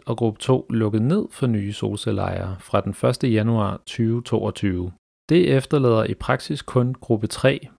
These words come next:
altså øjebliksafregningen, som en mulighed. Det vil måske også give lidt ro til dig, hvis du overvejer at få et solcelleanlæg, da jeg har læst i diverse grupper på internettet,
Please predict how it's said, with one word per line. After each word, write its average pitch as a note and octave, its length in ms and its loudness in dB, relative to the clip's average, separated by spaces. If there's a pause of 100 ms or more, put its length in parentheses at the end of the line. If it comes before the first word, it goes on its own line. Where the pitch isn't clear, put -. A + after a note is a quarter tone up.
(160)
altså G2 400 0 (340)
øjebliksafregningen, A2+ 1080 0
som A2 240 0
en G#2 80 -2
mulighed. F#2+ 460 -4 (680)
Det C3 140 8
vil C3 100 4
måske C3 420 4
også B2+ 160 0
give C#3+ 160 0
lidt B2+ 260 0
ro B2+ 160 -2
til A#2 160 -4
dig, G#2 340 0 (120)
hvis A2 160 -6
du B2 100 -2
overvejer G#2 460 2
at G2 60 -4
få G#2+ 180 0
et G#2 80 -4
solcelleanlæg, G2 920 -4 (360)
da G#2 100 2
jeg G2 140 2
har G2+ 60 2
læst A#2+ 340 0
i A2 80 -4
diverse G#2 400 0
grupper A2+ 360 0
på A2+ 120 -2
internettet, C3 540 0